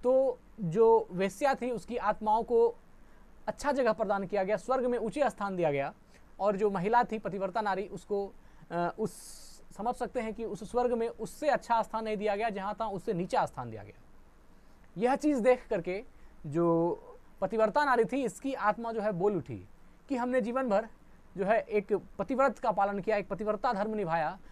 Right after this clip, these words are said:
और हमको स्वर्ग में उससे नीचा स्थान मिला, जो स्वर्ग की जो वेश्या है उससे हमको नीचा स्थान मिला, और जो जीवन भर वेश्यावृत्ति में पड़ी रही उसको हमसे ऊंचा स्थान स्वर्ग में कैसे मिल सकता है।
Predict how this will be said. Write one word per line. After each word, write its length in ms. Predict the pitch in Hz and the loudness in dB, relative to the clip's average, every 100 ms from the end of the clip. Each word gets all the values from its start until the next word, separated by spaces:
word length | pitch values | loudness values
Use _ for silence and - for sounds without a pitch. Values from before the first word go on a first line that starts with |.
| - | -6
और 140 | 185 190 | -2 0
हमको 300 | 214 214 277 | 0 -4 -2
स्वर्ग 280 | 254 269 262 | 2 2 2
में 120 | 269 | -2
उससे 320 | 226 175 349 | -4 -4 -2
नीचा 320 | 285 214 214 | 0 4 2
स्थान 220 | 190 196 | 2 -4
मिला, 300 | 190 175 160 196 - - - | -4 -2 -2 -4 -14 -14 -8
जो 140 | 170 | -6
स्वर्ग 300 | 175 254 269 | 0 2 2
की 320 | 190 240 226 - 180 | 0 -4 -4 -8 -6
जो 400 | 160 196 185 - | 0 2 2 -2
वेश्या 600 | 156 160 165 185 - 247 | -12 -10 -6 -6 0 0
है 240 | 202 196 220 - - | 2 -4 -8 -16 -6
उससे 280 | 214 240 359 | -4 -2 0
हमको 260 | 247 247 247 | -2 0 0
नीचा 300 | 226 247 226 | 2 2 2
स्थान 200 | 208 202 | 0 -4
मिला, 300 | 170 160 185 - - | -2 -2 -4 -14 -4
और 100 | 202 | -2
जो 160 | 220 233 | 2 2
जीवन 300 | 165 240 269 | 2 0 2
भर 160 | 208 226 | 2 2
वेश्यावृत्ति 500 | 202 240 220 202 262 | 0 0 0 0 -2
में 100 | 254 | -2
पड़ी 200 | 214 214 | -2 -2
रही 280 | 170 185 208 - - | -2 -4 -8 -12 -10
उसको 240 | 175 269 | -6 -4
हमसे 260 | 202 185 240 | -4 -2 -2
ऊंचा 320 | 220 269 226 | 0 2 2
स्थान 220 | - 208 | 0 -6
स्वर्ग 240 | 180 208 | -2 -2
में 120 | 208 208 | -2 -4
कैसे 260 | 170 - | -4 -2
मिल 160 | 147 120 | -6 -8
सकता 260 | 107 - | -12 -16
है। 80 | - | -18